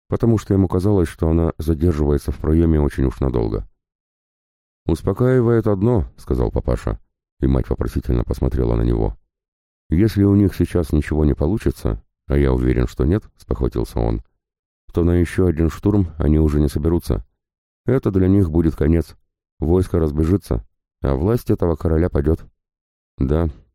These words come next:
но для этого нам нужно победить», сказала мать. «Я не очень, конечно, на это рассчитываю, но помощь болотников нам бы сейчас не помешала.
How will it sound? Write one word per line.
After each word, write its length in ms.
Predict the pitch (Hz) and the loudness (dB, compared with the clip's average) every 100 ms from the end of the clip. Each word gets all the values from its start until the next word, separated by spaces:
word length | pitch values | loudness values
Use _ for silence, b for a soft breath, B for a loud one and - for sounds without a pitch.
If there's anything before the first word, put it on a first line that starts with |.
| - | -4
но 200 | 71 76 | 0 0
для 160 | 73 73 | 0 0
этого 300 | 82 101 107 | 0 0 0
нам 220 | 92 73 | 2 2
нужно 260 | 71 76 | 2 -2
победить», 460 | 78 78 78 92 - _ _ _ - | -2 0 0 -2 -4 _ _ _ -10
сказала 340 | - 62 58 | -4 -2 0
мать. 260 | 55 55 - _ _ _ _ _ _ _ - | 0 -2 -6 _ _ _ _ _ _ _ -2
«Я 220 | 73 82 | 2 4
не 80 | 87 | 2
очень, 300 | 104 - 90 | 2 0 0
конечно, 420 | 85 85 76 80 | 2 0 0 0
на 80 | 80 | 0
это 200 | 78 80 | 0 0
рассчитываю, 720 | 78 - 147 - 67 60 57 - _ _ _ | -2 -2 -4 0 0 0 -2 -6 _ _ _
но 140 | 78 78 | -4 0
помощь 300 | 104 98 80 | 2 0 0
болотников 640 | 90 101 113 113 104 - | 0 0 0 0 0 0
нам 200 | 73 82 | 0 2
бы 80 | 98 | 0
сейчас 360 | 85 - 73 | 0 -2 0
не 80 | 85 | 0
помешала. 600 | 82 80 - 67 76 64 | 2 0 0 -2 -2 -4